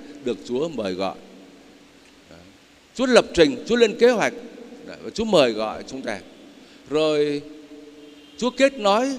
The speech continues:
kết nối thì mình cũng phải kết nối theo. Chúa mời chúng ta nối mạng, chúng ta phải nối vào đó. Nối mạng làm sao? Tin mừng nói là ông chủ đó, nhà vua đó là cho người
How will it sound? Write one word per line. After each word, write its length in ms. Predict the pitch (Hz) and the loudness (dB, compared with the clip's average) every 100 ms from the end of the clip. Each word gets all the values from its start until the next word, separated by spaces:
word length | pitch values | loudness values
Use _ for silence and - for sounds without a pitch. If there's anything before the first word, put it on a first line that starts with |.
| - | 4
kết 220 | 240 240 | 4 4
nối 260 | 208 233 247 - | 2 2 2 0
thì 100 | 175 | 2
mình 200 | 170 - | 0 -2
cũng 160 | 190 | -4
phải 320 | 190 131 143 175 - - - | 0 0 0 -4 -16 -8 -4
kết 200 | 208 190 | -2 2
nối 180 | 202 196 240 190 | 0 0 -8 -4
theo. 340 | 185 180 180 - - - - | -4 -4 -6 -14 -20 -10 -2
Chúa 120 | 240 | 4
mời 280 | 208 170 156 | 6 6 4
chúng 160 | 208 | 0
ta 100 | 208 | 0
nối 280 | 190 190 233 | 2 2 2
mạng, 380 | 190 165 147 - | 2 -2 -4 -10
chúng 100 | 190 | -2
ta 120 | 202 190 | -2 -2
phải 180 | - 127 | -2 -2
nối 320 | 139 156 214 | 0 2 2
vào 220 | 214 151 147 | 0 -2 -4
đó. 280 | 156 202 214 - - - - - - | -6 -8 -16 -20 -14 -14 -14 -18 -6
Nối 200 | 156 226 | -2 0
mạng 260 | 202 139 147 | 0 -2 -2
làm 160 | 147 | -4
sao? 220 | 160 170 180 185 - - - - - - - _ _ _ _ _ _ | -2 -4 -6 -14 -20 -20 -20 -20 -20 -20 -20 _ _ _ _ _ _
Tin 180 | 196 190 | -2 2
mừng 220 | 165 156 | 2 2
nói 260 | 151 170 208 | -2 -2 -2
là 320 | 165 151 147 - - - - - - | -4 -4 -8 -14 -20 -20 -20 -20 -14
ông 200 | 143 185 170 | -10 -10 -8
chủ 340 | - 127 117 123 | 0 2 2 0
đó, 180 | 185 180 | -2 -2
nhà 160 | 156 135 | -2 -2
vua 380 | 170 196 190 | 2 4 4
đó 180 | 196 208 196 - - | 0 -6 -10 -18 -6
là 140 | 151 147 | -4 -4
cho 340 | 185 190 190 | -2 -2 -2
người 420 | 175 151 151 147 | 2 2 2 -2